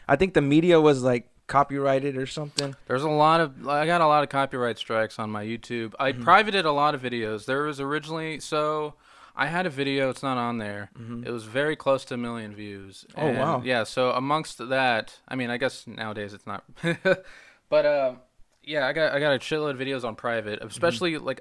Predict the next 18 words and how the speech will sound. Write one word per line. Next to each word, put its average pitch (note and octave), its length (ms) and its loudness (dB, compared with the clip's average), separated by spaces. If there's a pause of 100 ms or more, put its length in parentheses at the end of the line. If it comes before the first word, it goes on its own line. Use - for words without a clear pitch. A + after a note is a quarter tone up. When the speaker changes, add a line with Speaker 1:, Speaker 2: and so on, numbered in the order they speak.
(140)
Speaker 2:
I D3+ 60 -4
made F3 180 -2
about E3 220 0
forty F3 680 -4
something C3+ 640 -4
in B2 80 -12
two C3+ 140 -12
thousand B2+ 340 -2
nine, A2 300 -6
two - 100 -18
thousand C#3 380 -2
ten, C3+ 260 -8
I A#2 60 -10
think A#2 180 -16
about A2 320 -10
twenty B2+ 300 -10
or A2 80 -12
thirty. A2 560 -10